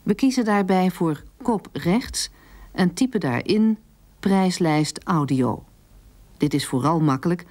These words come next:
als zo'n prijslijst meerdere pagina's gaat bevatten.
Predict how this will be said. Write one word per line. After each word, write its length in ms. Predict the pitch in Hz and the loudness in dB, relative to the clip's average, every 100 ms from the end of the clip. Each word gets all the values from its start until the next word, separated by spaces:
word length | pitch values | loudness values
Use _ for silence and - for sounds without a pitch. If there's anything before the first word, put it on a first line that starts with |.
| - | -10
als 160 | - 208 | -4 0
zo'n 160 | 254 | 0
prijslijst 640 | 233 196 156 151 160 151 - | 2 2 2 0 2 0 2
meerdere 420 | 165 175 147 143 | 4 4 2 -2
pagina's 640 | - 185 175 165 143 135 | 0 0 0 2 2 2
gaat 200 | - 143 | 0 -2
bevatten. 440 | 135 127 139 131 | 0 2 0 0